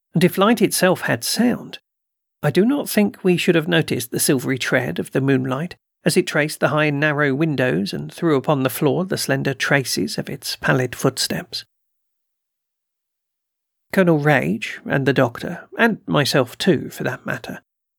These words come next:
sat thus like figures of stone, without speech and without gesture.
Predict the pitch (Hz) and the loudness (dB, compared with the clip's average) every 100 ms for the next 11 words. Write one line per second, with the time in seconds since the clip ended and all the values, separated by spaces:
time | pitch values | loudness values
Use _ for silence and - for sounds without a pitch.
0 | _ - 175 - 175 151 - 165 156 - | _ 0 0 2 -2 -2 0 0 0 -2
1 | 175 151 139 156 - - 170 165 180 - | 0 2 0 0 -2 0 0 -2 -10 -18
2 | _ _ _ _ _ _ - 151 175 - | _ _ _ _ _ _ 0 2 2 0
3 | - 139 175 - - - 139 143 165 151 | -2 -2 -4 -14 -16 -8 -2 0 2 2
4 | 139 123 - - 156 - - - | 2 0 -4 0 2 2 -4 -6